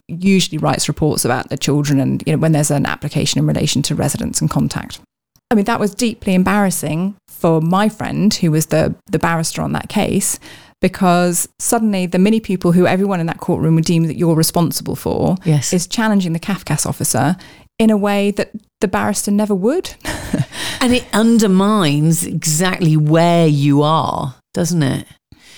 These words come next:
Speaker 2: It, I, I find it quite incredible that somebody could do that. Common sense would say to me, "Okay, I'm here to observe,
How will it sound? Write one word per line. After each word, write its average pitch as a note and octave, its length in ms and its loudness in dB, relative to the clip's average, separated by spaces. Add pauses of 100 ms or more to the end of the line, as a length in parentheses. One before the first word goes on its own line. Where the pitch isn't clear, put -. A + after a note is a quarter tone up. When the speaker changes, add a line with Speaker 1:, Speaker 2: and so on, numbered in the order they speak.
(240)
Speaker 2:
It, D4 80 0
I, E4 360 2
I D#4 40 0
find E4+ 240 2
it C4 100 0
quite C#4 200 2
incredible G#3+ 540 2
that D#3+ 120 0
somebody G3 480 0
could D#3+ 300 -2
do G#3 300 2
that. A#2+ 420 -6 (100)
Common C#4 300 2
sense A#3 320 0
would F3+ 120 0
say G#3+ 280 2
to G3+ 160 0
me, E3 200 0
"Okay, E3+ 280 2
I'm F3+ 80 2
here G3 200 4
to F#3+ 140 0
observe, D#3+ 560 0